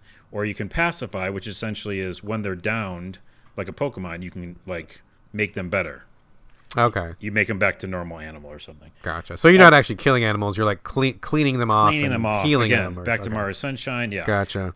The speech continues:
Speaker 1: By the way, fun tangent that I've always wanted to make on this podcast. It's also like Bonk's Adventure. Because, if you remember, which you probably don't.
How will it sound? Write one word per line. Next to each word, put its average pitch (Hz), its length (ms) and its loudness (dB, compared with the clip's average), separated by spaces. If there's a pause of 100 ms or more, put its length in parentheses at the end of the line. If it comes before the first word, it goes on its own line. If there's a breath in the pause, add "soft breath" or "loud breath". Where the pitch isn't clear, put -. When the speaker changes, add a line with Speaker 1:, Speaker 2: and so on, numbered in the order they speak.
(120)
Speaker 1:
By 180 200 2
the 127 140 -2
way, 104 380 -2
fun 147 440 -10
tangent 120 480 -8
that 90 100 -12
I've 90 120 -10
always 120 260 -6
wanted 110 200 -8
to 101 60 -8
make 98 240 -6
on 87 120 -10
this 80 120 -16
podcast. - 600 -16 (380 soft breath)
It's 113 200 -8
also 156 340 -4
like 131 300 -4
Bonk's 113 400 -2
Adventure. 95 800 -4 (1200)
Because, 117 840 0
if 120 140 -4
you 117 120 -2
remember, 110 460 -2
which 98 180 -6
you 92 80 -8
probably 107 400 -6
don't. 87 380 -10